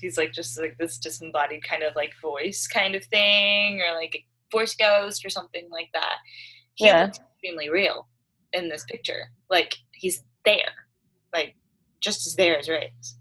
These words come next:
Speaker 1: So
Speaker 2: Right.
Speaker 1: yeah, I,
Speaker 2: Yeah, I mean,
Speaker 1: that was
Speaker 2: there's
Speaker 1: always a
Speaker 2: nothing,
Speaker 1: thing
Speaker 2: he's
Speaker 1: for me.
Speaker 2: not glowing or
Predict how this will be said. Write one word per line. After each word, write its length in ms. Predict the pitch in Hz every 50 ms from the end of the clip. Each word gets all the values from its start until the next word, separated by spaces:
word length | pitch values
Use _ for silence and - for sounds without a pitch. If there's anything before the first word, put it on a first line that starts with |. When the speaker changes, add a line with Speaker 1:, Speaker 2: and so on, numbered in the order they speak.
| _ _
Speaker 1:
So 440 | - - 196 185 165 151 143 139 - _ _ _ _ _ _ _ _ _ -
Speaker 2:
Right. 540 | 190 196 185 180 180 175 175 175 175 - - 208 196 196 - _ _ _ _ -
Speaker 1:
yeah, 400 | - - 202 185 147 123 - - - -
I, 80 | 185
Speaker 2:
Yeah, 300 | 262 240 220 214 214 226 262
I 40 |
mean, 100 | 269 269
Speaker 1:
that 120 | 247 240 302
was 100 | 302 269
Speaker 2:
there's 0 | 254
Speaker 1:
always 160 | 233 - 269
a 20 | 349
Speaker 2:
nothing, 80 | 277 -
Speaker 1:
thing 80 | 202 233
Speaker 2:
he's 80 | 269 269
Speaker 1:
for 40 | 302
me. 60 | 311
Speaker 2:
not 240 | 294 233 190 202 185
glowing 840 | 185 180 196 202 196 190 190 190 190 190 190 190 190 190 185 190 190
or 500 | 180 170 170 165 165 165 165 165 160